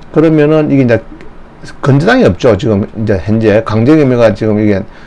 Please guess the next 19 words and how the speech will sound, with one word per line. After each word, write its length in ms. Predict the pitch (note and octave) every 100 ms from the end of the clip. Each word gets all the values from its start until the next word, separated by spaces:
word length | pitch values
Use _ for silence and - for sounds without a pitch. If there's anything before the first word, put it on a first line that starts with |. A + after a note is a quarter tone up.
| - - -
우리 240 | G#2 A2+
임차인은 720 | A2+ A2 A#2+ A#2+ B2 B2 B2
육천만 500 | C3 B2 C#3 A#2+ A2
원 220 | G2+ G2 - G#2+
이제 220 | G2 F#2+
이자까지 640 | G#2 G#2 A#2 A#2 G2 G2 A2
육천, 520 | B2 - C3+ B2 B2 - - - - -
어, 260 | - F#2 F2+
사백만 420 | - G2+ B2 B2
원 80 | A2
달라고 380 | G#2 G2 G#2+ G2+
경매도 360 | G2 G#2 A2
넣어줬는데, 800 | A2+ A#2+ A2 G#2 F#2+ F2 G#2+ F2+ - - - - -
요런 380 | D#3 E3+ G#3+ A3
상태에서는 1040 | G#3 C#3 C#3 D3 C#3+ C3 C#3+ C#3+ D3 C3+
이제 360 | G#2 G#2 G2 B2+ - - - -
건전함이 680 | - B2 B2 C#3+ D3+ D3+ C#3+
없기 320 | G2+ G2+ -
때문에, 600 | C#3 C3 A2 F2+ F2+ A#2+